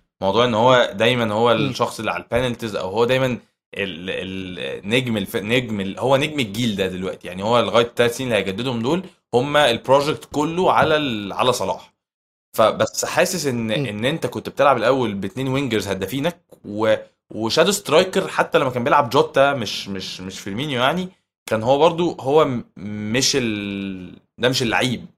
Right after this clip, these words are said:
Speaker 2: Focal
Speaker 1: ده مش
Speaker 2: point of
Speaker 1: الشخص
Speaker 2: attack.
Speaker 1: اللي أنت بتحاول تجيب منه جون. هو كان عنده مزايا كتير جدًا، آه،
Speaker 2: مم.
Speaker 1: لعيب هادر قوي قوي جوتا يعني، آه، في الملعب
Speaker 2: مم.
Speaker 1: الكرة تحت رجله حلوة قوي كل ك-، بس صلاح وماني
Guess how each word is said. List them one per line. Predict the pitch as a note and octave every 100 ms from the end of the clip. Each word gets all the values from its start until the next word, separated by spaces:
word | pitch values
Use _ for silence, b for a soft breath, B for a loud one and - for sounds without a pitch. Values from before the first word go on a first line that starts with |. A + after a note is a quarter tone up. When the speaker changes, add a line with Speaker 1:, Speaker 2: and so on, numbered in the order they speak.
| _ _ _ _ _ _ _ _ _ -
Speaker 2:
Focal | G3
Speaker 1:
ده | G3
مش | F#3+ C#3
Speaker 2:
point |
of |
Speaker 1:
الشخص | F3+ E3 D3 C3
Speaker 2:
attack. |
Speaker 1:
اللي | A#2+ C3
أنت | D3
بتحاول | D3+ B2 B2 B2+
تجيب | A#2 A#2+
منه | B2 G#2
جون. | F#2+ E2+
هو | G#2 A#2
كان | A#2+ G2+
عنده | C#3 A#2
مزايا | G2+ A#2+
كتير | - A#2+
جدًا، | - A2+ G#2+ G2+ F#2+ - _ -
آه، | F#2+ F#2+
Speaker 2:
مم. |
Speaker 1:
لعيب | F#2+ A#2+
هادر | A2+ A#2 A2 F#2+
قوي | F#2 A2+ A2+ G#2
قوي | G#2+ G2
جوتا | A2+ - F2+
يعني، | G2 A2+ B2 A2+ _ _ -
آه، | G2 F#2+ F#2+ F#2+ F#2+ F#2
في | G2+
الملعب | G2 F#2+ A#2+ F#3+
Speaker 2:
مم. | D3 B2
Speaker 1:
الكرة | - A2+
تحت | G#2+ G2+
رجله | G#2 G2
حلوة | A2 A2
قوي | A2
كل | B2
ك-، | A2
بس | G2 - - - A2+
صلاح | A2 A2+ C#3+
وماني | C3 G#2 F#2 F2+